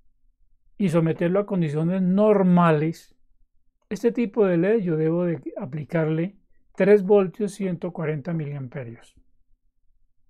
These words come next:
Y lo que hemos visto en los, en los probadores, y estoy mirando también más videos del R T trescientos y de otros, y lo máximo que suben fueron, creo que trescientos setenta miliamperios. Pero observen estos últimos, estos últimos led,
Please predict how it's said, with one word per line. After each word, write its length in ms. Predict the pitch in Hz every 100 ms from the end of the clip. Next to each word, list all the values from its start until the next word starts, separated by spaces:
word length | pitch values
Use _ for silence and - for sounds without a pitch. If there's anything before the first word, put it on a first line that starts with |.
| _ _ _ -
Y 80 | 190
lo 160 | 180
que 80 | 185
hemos 240 | 196 233
visto 320 | 233 233 - 240
en 120 | 208
los, 600 | 175 156 135 - - _ _ _ _ _ _
en 140 | - 156
los 140 | 156
probadores, 540 | - 147 143 147 190 247
y 40 |
estoy 240 | 196 185
mirando 360 | 185 180 165 170
también 260 | 180 151 151
más 140 | 160
videos 380 | 170 180 196 196
del 300 | 160 139 139
R 260 | 143 156
T 260 | 160 180 170
trescientos 800 | 160 165 - 190 214 208 190 156
y 60 |
de 160 | 156 147
otros, 480 | 160 180 233 247 _ _ _ _ -
y 120 | 180
lo 120 | 160
máximo 520 | 160 170 - 202 196 156
que 100 | 160
suben 380 | 202 208 208
fueron, 260 | 165 160 165 -
creo 220 | - 180
que 80 | 180
trescientos 540 | 160 151 147 151 175
setenta 400 | 170 - 160 135
miliamperios. 840 | 160 156 143 127 165 131 120 - _ _ _ -
Pero 180 | 180 190
observen 340 | 185 214 240
estos 320 | 233 - 240
últimos, 600 | 240 175 190 180 190 - _ _
estos 160 | - 196
últimos 400 | 180 202 180 147
led, 260 | 147 160